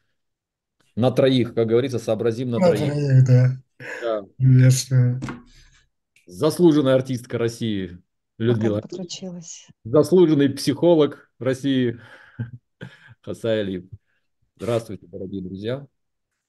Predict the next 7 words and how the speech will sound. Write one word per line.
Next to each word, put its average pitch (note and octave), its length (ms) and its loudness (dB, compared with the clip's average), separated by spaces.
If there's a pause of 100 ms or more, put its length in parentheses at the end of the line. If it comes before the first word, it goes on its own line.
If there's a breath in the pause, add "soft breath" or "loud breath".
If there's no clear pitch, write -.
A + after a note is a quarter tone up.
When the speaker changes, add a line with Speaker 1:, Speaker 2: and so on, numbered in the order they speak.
Speaker 2:
Приветствую, D3+ 520 4
дорогой B2 460 4
Алан. D3+ 420 0
Приветствую, C3+ 600 2
дорогая B2 420 4
Людмила. A2 600 0 (1700 soft breath)
Speaker 1:
Так, - 160 -14